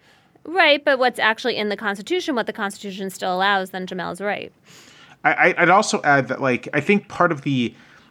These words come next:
Speaker 2: when discussing the Electoral College and discussing the alternative system, I think one of the problems in the conversation is that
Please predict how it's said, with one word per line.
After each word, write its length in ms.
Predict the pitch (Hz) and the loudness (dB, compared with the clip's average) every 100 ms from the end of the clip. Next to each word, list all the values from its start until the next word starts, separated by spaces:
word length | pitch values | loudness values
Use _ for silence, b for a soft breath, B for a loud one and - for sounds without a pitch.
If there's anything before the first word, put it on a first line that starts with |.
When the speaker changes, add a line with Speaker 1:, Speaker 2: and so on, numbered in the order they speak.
| - | 0
Speaker 2:
when 160 | 151 | 4
discussing 420 | 151 143 170 165 165 | 4 4 2 2 0
the 40 | |
Electoral 380 | 139 131 135 113 | 0 -2 -4 -2
College 360 | 120 120 117 | 2 2 2
and 80 | 135 | 0
discussing 400 | 117 - 127 139 | -2 0 0 2
the 80 | 123 | 0
alternative 440 | 104 - 120 110 | 0 0 0 0
system, 400 | - 117 - 127 | -4 -8 -2 0
I 40 | 110 | 2
think 200 | 123 107 | 0 0
one 200 | 107 120 | 0 0
of 200 | 107 - | -2 -4
the 80 | 110 | -6
problems 760 | - - 123 120 120 113 110 | -6 0 4 6 4 0 0
in 120 | 117 | -4
the 60 | 110 | -4
conversation 720 | - 107 104 - 110 - 107 | -2 -4 -4 -4 -4 -2 -2
is 120 | 101 | -2
that 100 | 104 | -2